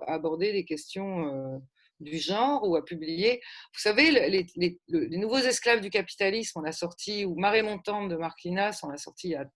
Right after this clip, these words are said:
quinze ans. Il disait, là, son prochain livre qu'on sort l'année prochaine, c'est Se-, Seven Degrees, donc il annonce sept degrés.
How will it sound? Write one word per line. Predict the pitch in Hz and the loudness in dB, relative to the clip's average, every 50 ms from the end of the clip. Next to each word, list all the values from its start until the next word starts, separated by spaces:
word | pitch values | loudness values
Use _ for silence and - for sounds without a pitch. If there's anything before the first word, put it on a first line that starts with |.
| _ _ _ _ _ _ | _ _ _ _ _ _
quinze | - - 254 254 240 196 220 | -2 0 0 0 0 0 -2
ans. | 254 294 320 - - _ _ _ _ _ _ _ _ _ _ _ _ _ _ _ _ _ | -4 -4 -6 -8 -14 _ _ _ _ _ _ _ _ _ _ _ _ _ _ _ _ _
Il | 190 180 165 | -6 -4 -4
disait, | 170 175 170 247 254 | -4 2 4 6 6
là, | 240 214 | 6 6
son | - - 208 | 4 0 -4
prochain | 196 - 233 226 - 240 226 | -2 0 0 0 2 2 2
livre | 233 233 240 | 2 2 2
qu'on | - 202 | -2 -2
sort | 175 - 190 | 0 2 2
l'année | 190 190 190 185 | 2 2 0 -2
prochaine, | 180 - 180 175 - 202 202 196 175 | -2 -2 -2 2 2 2 2 2 0
c'est | - 160 147 | -4 -4 -4
Se-, | - - - - 160 - | -4 -4 -2 -2 -2 0
Seven | - - 220 202 208 208 202 | 2 2 4 4 4 2 2
Degrees, | 180 190 165 175 185 202 240 294 302 294 | 2 0 2 2 2 4 4 2 0 0
donc | 185 170 - - | -2 -6 -6 -4
il | 160 165 | -4 -2
annonce | 165 170 175 175 - - | -2 -2 -2 -2 -2 -2
sept | 196 180 165 | -2 -2 0
degrés. | 151 185 180 170 196 226 269 302 302 302 | 0 0 0 2 2 0 0 0 -2 -4